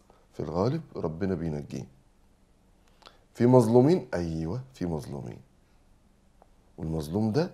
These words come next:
بياخد حسنات لو يوم القيامة شاف الحسنات اللي خدها دي، مش هيندم إن هو أعفى لحيته. يبقى اتفقنا على الأصل.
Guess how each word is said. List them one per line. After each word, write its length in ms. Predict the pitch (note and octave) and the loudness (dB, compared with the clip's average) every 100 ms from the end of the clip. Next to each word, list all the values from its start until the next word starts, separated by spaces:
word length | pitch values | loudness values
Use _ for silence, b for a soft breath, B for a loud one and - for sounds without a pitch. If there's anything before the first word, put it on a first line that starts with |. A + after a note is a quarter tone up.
| - | -10
بياخد 380 | B2 F#2 F#2+ E2+ | -4 -4 -4 -10
حسنات 600 | - D#2+ F2 B2+ F3 - B B B B - | -10 -6 -2 -2 -2 -6 B B B B -2
لو 240 | A2 F#2 | 0 0
يوم 280 | G#2 C#3 C#3 | 0 -2 -2
القيامة 680 | E2+ - F2+ F#2+ A#2 E2 C#2 - _ _ _ _ _ _ _ _ _ _ _ - | -4 -8 -8 -6 -6 -6 -10 -14 _ _ _ _ _ _ _ _ _ _ _ -12
شاف 320 | - D3+ D3+ | -2 -2 0
الحسنات 400 | C3 A#2 C3+ D3+ | -4 -2 -2 -4
اللي 100 | D3 | -4
خدها 260 | E3 D#3+ D#3 | -2 0 0
دي، 220 | F#3 - | 0 -6
مش 280 | - F#2+ - | -6 -6 -2
هيندم 360 | G2+ A#2 F#2+ F2 | -2 -2 -2 -4
إن 120 | E2 | -4
هو 260 | E2 F2 D#2+ | -4 -4 -4
أعفى 300 | F2 - D2 | -4 -6 -8
لحيته. 380 | - - - - _ _ _ _ _ _ b b b - | -10 -16 -20 -20 _ _ _ _ _ _ b b b 0
يبقى 220 | G2+ G2 | 4 4
اتفقنا 400 | - C3 B2+ A#2+ | 2 2 2 4
على 160 | F#2 | 2
الأصل. 360 | F2+ D3+ F3+ | 6 6 6